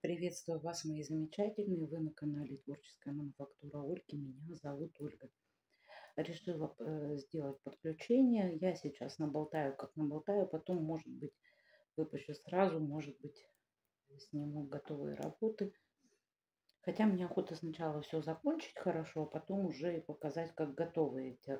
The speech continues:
эта работа. На данный момент у меня есть готов, э, кардиган, а может быть, даже можно назвать его бомбер а-ля Кучинелли. Потом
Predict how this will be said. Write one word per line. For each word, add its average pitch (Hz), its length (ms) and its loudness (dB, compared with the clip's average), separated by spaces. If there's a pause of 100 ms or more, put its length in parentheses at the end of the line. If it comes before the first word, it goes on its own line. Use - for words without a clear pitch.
эта - 240 -6
работа. 127 500 -8 (1160)
На 156 240 4
данный 156 320 2
момент 143 500 -8
у - 20 -6
меня 151 280 -4
есть 135 280 -10 (1080)
готов, 160 400 0 (180)
э, 143 800 0
кардиган, 156 1000 2 (420)
а 160 120 -2
может 160 260 -2
быть, 151 160 -2
даже 160 220 2
можно 151 300 0
назвать 147 420 -2
его 147 180 0
бомбер 147 580 2 (1300)
а-ля 190 260 8
Кучинелли. 202 920 6 (960)
Потом 160 480 2